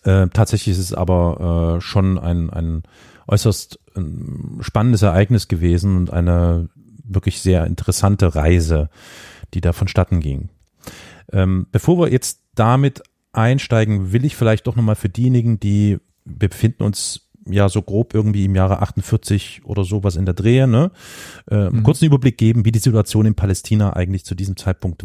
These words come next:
Speaker 1: war.
Speaker 2: <laughs>
Speaker 1: Kann ja sein, also, ne, f-, vielleicht trägt man das, kratzt man das noch mal irgendwie so grob zusammen. Ich versuch's mal ganz kurz zu machen. Ähm, Erster Weltkrieg, äh, Großbritannien hat gewonnen,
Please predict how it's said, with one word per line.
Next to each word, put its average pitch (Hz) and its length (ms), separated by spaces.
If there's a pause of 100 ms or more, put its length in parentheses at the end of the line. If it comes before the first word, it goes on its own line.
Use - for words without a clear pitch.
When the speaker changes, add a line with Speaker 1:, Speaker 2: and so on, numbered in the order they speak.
(120)
Speaker 1:
war. 80 520
Speaker 2:
<laughs> - 1080
Speaker 1:
Kann 147 160
ja 151 100
sein, 143 380
also, 113 220
ne, 147 260
f-, - 180 (160)
vielleicht 127 280
trägt - 220
man 123 120
das, 113 160
kratzt - 240
man 113 60
das 107 120
noch 117 120
mal 113 180
irgendwie 113 260
so 104 100
grob - 260
zusammen. 104 300
Ich - 100
versuch's 113 320
mal 101 140
ganz 110 260
kurz - 360
zu - 160
machen. 127 420 (680)
Ähm, 104 640 (460)
Erster 131 300
Weltkrieg, 127 600 (400)
äh, 104 380 (440)
Großbritannien 120 680
hat 110 160
gewonnen, 104 720